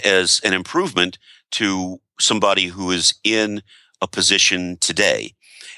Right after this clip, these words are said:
and you can replace that person. So that's what I call an opportunity, uh, a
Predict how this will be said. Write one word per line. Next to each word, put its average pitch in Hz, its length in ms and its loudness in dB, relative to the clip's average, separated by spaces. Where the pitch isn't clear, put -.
and 82 520 -2
you 90 160 -6
can 87 340 -4
replace 87 460 -2
that 82 240 0
person. 71 460 -4
So 69 280 0
that's 76 320 0
what 82 140 -4
I 80 80 2
call 78 240 2
an 73 140 0
opportunity, 80 720 0
uh, 65 380 0
a 78 140 -8